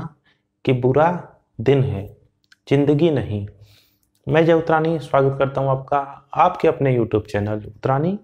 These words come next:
क्लासेज में। फ्रेंड्स, आज हम परम्यूटेशन ग्रुप के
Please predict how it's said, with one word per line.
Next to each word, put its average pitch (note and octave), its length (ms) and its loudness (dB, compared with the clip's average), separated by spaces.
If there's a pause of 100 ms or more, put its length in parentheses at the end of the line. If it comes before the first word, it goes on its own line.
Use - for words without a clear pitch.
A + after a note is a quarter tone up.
क्लासेज G#2+ 440 2
में। G#2 180 -10 (160)
फ्रेंड्स, C#3+ 380 -2 (840)
आज E3+ 240 2
हम F#3+ 360 0 (540)
परम्यूटेशन D3+ 800 0 (320)
ग्रुप D3+ 300 2
के A2+ 100 0